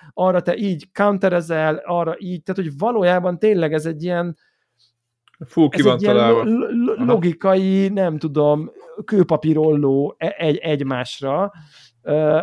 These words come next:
Speaker 1: ez, és ezzel nem azt akarom mondani, hogy ez könnyű, meg kurva nehéz, de hogy tényleg a tartalom, és pont azt mondom, hogy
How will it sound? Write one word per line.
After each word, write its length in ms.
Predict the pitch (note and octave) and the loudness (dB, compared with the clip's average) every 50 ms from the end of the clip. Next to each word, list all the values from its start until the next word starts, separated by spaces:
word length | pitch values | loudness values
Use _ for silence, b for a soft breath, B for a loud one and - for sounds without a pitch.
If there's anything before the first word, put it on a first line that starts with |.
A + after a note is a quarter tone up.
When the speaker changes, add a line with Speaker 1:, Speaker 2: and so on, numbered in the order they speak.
| - | -2
Speaker 1:
ez, 120 | - C#3+ C#3+ | -8 -10 -10
és 220 | E3+ - - F3+ - | -12 -12 -12 -10 -6
ezzel 160 | F3 F3 G#3+ | -4 -2 -2
nem 100 | A3+ B3+ | 0 -2
azt 120 | C4+ A3+ | -2 -2
akarom 200 | - F3 F#3 F3+ | -2 -2 -2 0
mondani, 180 | F3 E3 D3+ D3 | 0 0 -2 -2
hogy 80 | - - - | -4 0 2
ez 60 | D#3 | 2
könnyű, 160 | D3 D3+ E3+ | 4 4 4
meg 220 | F3 F3 E3+ - _ | 2 0 0 0 _
kurva 300 | - B3 G#3+ E3+ D3 C#3 | -10 -10 -8 -6 -6 -8
nehéz, 580 | D3+ A#2+ A2 - - - - - G#3 G#3 - _ _ _ _ _ _ _ _ _ _ _ _ _ _ _ | -8 -10 -14 -16 -14 -12 -10 -10 -10 -12 -14 _ _ _ _ _ _ _ _ _ _ _ _ _ _ _
de 160 | _ A3 D#3 D#3+ | _ -4 -2 0
hogy 160 | F3 F#3 E3+ - _ _ _ _ | 0 0 -2 -6 _ _ _ _
tényleg 400 | - G3+ A3 A#3 A3 G#3 E3+ D#3 | 4 4 4 4 4 2 2 2
a 220 | D3+ - _ _ _ _ | -2 -4 _ _ _ _
tartalom, 960 | - G3+ G#3+ A3 G#3 F3+ - - E3 D3 C3+ C3 C3 C3 C#3+ D#3+ F3 F3 - _ _ _ _ _ _ _ _ | -2 0 2 2 2 2 0 -2 -2 -2 -2 -2 -2 -2 -2 -4 -4 -8 -10 _ _ _ _ _ _ _ _
és 120 | - - - | -20 -18 -6
pont 260 | - G#3+ A3+ G3 F#3 | -2 0 0 0 0
azt 120 | D#3+ D3+ | -2 -4
mondom, 180 | F#3 F3+ E3+ D#3+ | -4 -4 -2 -2
hogy 100 | D3+ D3 | -4 -6